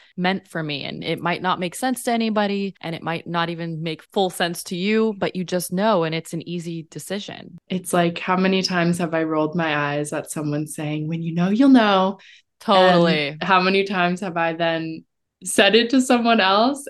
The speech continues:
Speaker 2: and been able to really, like, giggle at myself of, like,
Speaker 1: Totally.
Speaker 2: "I promise you'll know." It's, like, such a wink that you have to say it with.
Speaker 1: Totally. I've been there too. I know. And I find myself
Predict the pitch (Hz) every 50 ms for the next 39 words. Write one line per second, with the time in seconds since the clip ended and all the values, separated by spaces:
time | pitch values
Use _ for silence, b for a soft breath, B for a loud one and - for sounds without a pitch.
0 | - - 202 202 202 202 196 196 190 226 226 226 226 233 240 254 247 247 - 262
1 | 262 247 240 240 240 240 247 247 247 247 247 254 247 - _ - 220 226 226 226
2 | 220 214 185 170 - 175 175 180 180 - 180 165 165 170 170 180 175 170 170 170
3 | 165 165 - 190 180 170 165 160 151 147 139 160 180 190 202 214 214 285 247 269
4 | 285 302 320 320 302 - 269 277 277 254 247 254 311 294 240 214 196 185 196 196
5 | - - 202 202 - - 220 220 220 247 226 220 196 185 180 175 180 180 156 131
6 | 127 - - _ - 180 165 180 190 196 175 180 - 202 180 - 170 165 170 160
7 | - - 139 147 - 180 180 - _ _ _ _ _ _ _ _ - 240 233 240
8 | 240 226 208 185 151 143 - - - 214 247 247 226 - 240 247 254 247 247 247
9 | - 269 285 285 208 156 143 160 - - 202 226 247 220 180 165 156 170 - 185
10 | 180 185 190 190 180 185 185 - 185 175 175 175